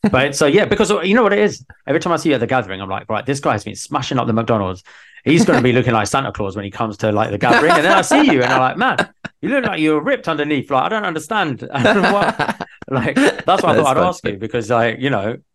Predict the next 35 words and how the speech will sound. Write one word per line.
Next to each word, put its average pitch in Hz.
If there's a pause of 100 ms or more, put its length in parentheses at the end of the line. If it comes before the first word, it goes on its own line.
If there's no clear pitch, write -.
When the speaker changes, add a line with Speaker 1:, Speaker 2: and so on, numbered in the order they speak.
Speaker 1:
and, 185
and 165
you're 170
having 202
it -
at 120
a, - (120)
at 110
a 101
really 120
unhealthy 104
time 101
as 92
well. 92
Speaker 2:
<laughs> - (580)
Yeah, -
Speaker 1:
When, -
Speaker 2:
that's 185
Speaker 1:
when 156
your 151
Speaker 2:
true. 180
Speaker 1:
body 165
really 156
can't 135
digest, 123
be 131
digesting 117 (440)
that 131
kind 123
of 110
Speaker 2:
<laughs> -
Speaker 1:
processed 120
carbs 110
and 98
sugar. 113